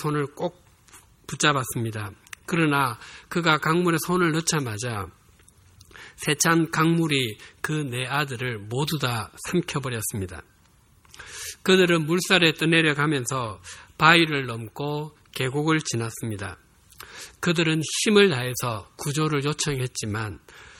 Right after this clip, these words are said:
물소리 때문에 잘 들리지가 않았습니다. 또 그들은 헤엄을 쳐서 강 밖으로 나와보려고 했지만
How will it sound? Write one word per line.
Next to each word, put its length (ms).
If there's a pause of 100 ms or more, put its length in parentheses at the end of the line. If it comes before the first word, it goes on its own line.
(180)
물소리 580
때문에 460
잘 300
들리지가 840
않았습니다. 600 (1500)
또 240
그들은 540
헤엄을 440
쳐서 500 (240)
강 220
밖으로 540
나와보려고 760
했지만 600